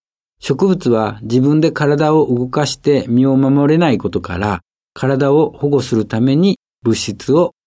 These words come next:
体内で生産しています。これがファイトケミカルです。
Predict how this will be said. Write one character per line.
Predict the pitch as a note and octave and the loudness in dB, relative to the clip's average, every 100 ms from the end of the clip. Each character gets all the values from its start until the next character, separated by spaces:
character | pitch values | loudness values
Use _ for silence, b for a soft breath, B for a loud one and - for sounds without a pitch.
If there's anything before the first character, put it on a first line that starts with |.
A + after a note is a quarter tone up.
| _ _ | _ _
体 | - A2+ | -4 -2
内 | G#2 F#2 G2+ | 0 -2 0
で | F3 | -2
生 | F#3+ A#2 | 0 -4
産 | - F2+ | -4 -8
し | F2 | -6
て | A#2 | -2
い | D3 | -2
ま | F2+ | -2
す。 | - - _ _ _ _ _ _ _ _ - | -8 -20 _ _ _ _ _ _ _ _ -2
こ | D#3+ | 2
れ | F#3 | 2
が | F#3+ - | 2 -2
フ | C3+ | -2
ァ | B2+ | -2
イ | |
ト | B2+ | -2
ケ | - G#2 | -2 -4
ミ | F2+ | -4
カ | E2+ | -8
ル | E2+ | -14
で | D#2+ | -18
す。 | - | -20